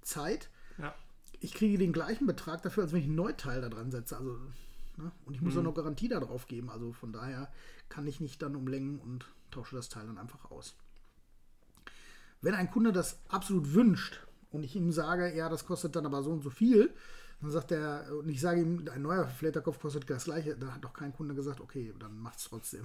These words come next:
Speaker 2: <laughs>
Speaker 1: Also ich würde das auch ungern <laughs> machen, weil das einfach Schwachsinn ist.
Speaker 2: Ja.
Speaker 1: Ist nicht wirtschaftlich, ne? Das ist das Problem daran. Dann gibt's Inflatorköpfe, die kosten, ähm, zwischen siebzig und hundert Euro. Und dort, äh, ist dann eine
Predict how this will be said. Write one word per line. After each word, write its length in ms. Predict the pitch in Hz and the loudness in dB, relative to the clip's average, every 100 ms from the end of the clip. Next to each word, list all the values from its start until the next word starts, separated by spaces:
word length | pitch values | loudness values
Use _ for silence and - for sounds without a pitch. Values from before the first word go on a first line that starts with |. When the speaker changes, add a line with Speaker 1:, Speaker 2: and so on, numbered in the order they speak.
| - | -6
Speaker 2:
<laughs> 140 | 170 160 - 403 339 - - - | -4 -4 -6 -6 -6 -6 -18 -14
Speaker 1:
Also 200 | 127 135 | -6 -4
ich 340 | 113 - - 120 | -4 -8 -14 -8
würde 160 | 127 123 | -4 -4
das 180 | 113 - | -6 -8
auch 200 | 117 - | -10 -10
ungern 340 | 127 123 120 - - | -8 -6 -4 -6 -8
<laughs> 80 | |
machen, 320 | - - - - | -10 -6 -6 -4
weil 160 | 117 110 | -6 -6
das 240 | 117 - | -6 -6
einfach 320 | - 123 123 113 | -6 -8 -8 -10
Schwachsinn 480 | - 92 - 127 - | -8 -8 -6 -6 -6
ist. 140 | 120 147 | -4 -4
Speaker 2:
Ja. 200 | 147 147 | -4 -4
Speaker 1:
Ist 160 | 123 - | -6 -4
nicht 180 | 143 127 | -6 -6
wirtschaftlich, 600 | 120 - 117 - - - | -6 -8 -10 -10 -12 -12
ne? 60 | - - - - - - - | -12 -14 -12 -12 -12 -12 -4
Das 140 | 160 | 2
ist 160 | 165 - | 2 2
das 100 | - | -4
Problem 340 | - 92 - | -8 -10 -8
daran. 240 | - - - - - - - | -10 -10 -12 -14 -14 -10 -4
Dann 140 | 196 247 | 2 4
gibt's 220 | 233 - | 4 2
Inflatorköpfe, 840 | 202 - 202 196 190 196 - 190 | -2 4 2 2 -2 -6 -2 -4
die 100 | 156 | -4
kosten, 520 | - 170 - - 160 156 139 | -4 -4 -4 -2 -2 -2 -4
ähm, 440 | 147 143 139 135 123 | -2 -2 -2 -4 -10
zwischen 360 | - - 156 | -6 -4 -2
siebzig 260 | 143 - 160 | -4 -4 -4
und 100 | 147 | -2
hundert 220 | 143 131 | -2 -4
Euro. 340 | 107 190 359 - - - - - - - - | -4 -6 -6 -8 -14 -14 -14 -16 -16 -18 -14
Und 280 | 135 143 127 | -8 -8 -4
dort, 400 | - 143 165 - | -2 -2 -4 -4
äh, 280 | 170 156 151 143 - - - - - - - - - | -2 0 0 -2 -10 -16 -14 -12 -12 -12 -14 -18 -10
ist 200 | 135 - | -10 -6
dann 120 | 135 | -6
eine 360 | 127 123 123 | -6 -6 -4